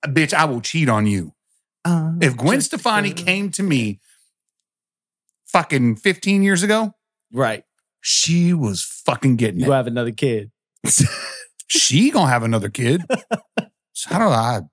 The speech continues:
Speaker 1: fucking
Speaker 2: Oh my God.
Speaker 1: maybe I, maybe I take, you know, get some
Speaker 2: See?
Speaker 1: child support.
Speaker 2: See,
Speaker 1: I take custody.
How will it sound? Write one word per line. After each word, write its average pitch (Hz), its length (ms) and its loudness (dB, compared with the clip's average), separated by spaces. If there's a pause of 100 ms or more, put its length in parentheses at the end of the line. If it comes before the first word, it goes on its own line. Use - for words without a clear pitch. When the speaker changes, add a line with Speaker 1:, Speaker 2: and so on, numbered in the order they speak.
(180)
Speaker 1:
fucking 98 500 0 (880)
Speaker 2:
Oh 127 240 -6
my 110 280 -4
God. 107 260 -2
Speaker 1:
maybe 143 240 4
I, 147 60 2
maybe 131 300 4
I 139 60 2
take, 151 240 0 (300)
you 151 100 2
know, 139 300 2 (680)
get 123 100 4
some 190 100 2
Speaker 2:
See? 185 40 2
Speaker 1:
child 175 280 2
support. 107 340 -8 (160)
Speaker 2:
See, 131 360 -6
Speaker 1:
I 123 120 0
take 139 240 0
custody. 95 500 -4